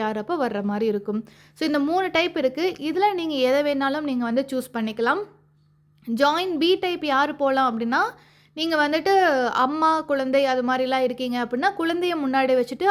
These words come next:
அம்மா பின்னாடி ரெண்டாவது செகண்ட் பர்சனா இருந்துட்டு நீங்க ஜாயின் பண்ணி இந்த கே வி பில வந்து இன்வெஸ்ட் பண்ணலாம். மெச்சூரிட்டி ஆகிறப்போ குழந்தைக்கு ஃபர்ஸ்ட் பர்சனா வச்சிருக்கீங்களா அவங்களுக்கு டைரக்டா அமௌண்ட் போற மாதிரி செட் பண்ணி கூட வைக்கலாம். இது மாதிரி ஒரு சின்ன சின்ன ஒரு ஐடியாஸ் வந்து இரு-,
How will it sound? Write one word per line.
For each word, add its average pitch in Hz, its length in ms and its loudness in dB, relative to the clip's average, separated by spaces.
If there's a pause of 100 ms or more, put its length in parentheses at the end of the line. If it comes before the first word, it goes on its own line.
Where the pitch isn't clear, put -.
(100)
அம்மா 269 180 -2 (120)
பின்னாடி 254 360 0 (240)
ரெண்டாவது 262 440 2 (400)
செகண்ட் 269 320 -6
பர்சனா 247 360 -2
இருந்துட்டு 233 320 -2 (360)
நீங்க 226 160 -4 (100)
ஜாயின் 247 280 0
பண்ணி 262 200 -2 (580)
இந்த 277 160 0 (500)
கே 302 180 0
வி 285 140 -2
பில 247 220 0
வந்து 240 220 -4
இன்வெஸ்ட் 240 300 -4
பண்ணலாம். 233 320 -2 (380)
மெச்சூரிட்டி 381 460 2
ஆகிறப்போ 285 280 0 (120)
குழந்தைக்கு 302 480 -2 (100)
ஃபர்ஸ்ட் 269 340 -6
பர்சனா 277 280 -2
வச்சிருக்கீங்களா 269 540 -2
அவங்களுக்கு 330 340 -4
டைரக்டா 233 420 0
அமௌண்ட் 233 380 -4
போற 220 140 -4 (120)
மாதிரி 226 200 -4 (140)
செட் 240 220 -2
பண்ணி 220 240 -4
கூட 277 180 -2
வைக்கலாம். 208 420 -4
இது 302 140 -6
மாதிரி 349 200 0
ஒரு 302 160 -4
சின்ன 311 200 -4
சின்ன 269 220 0
ஒரு 233 100 -2 (140)
ஐடியாஸ் 285 440 0
வந்து 240 160 -2 (100)
இரு-, 233 140 -2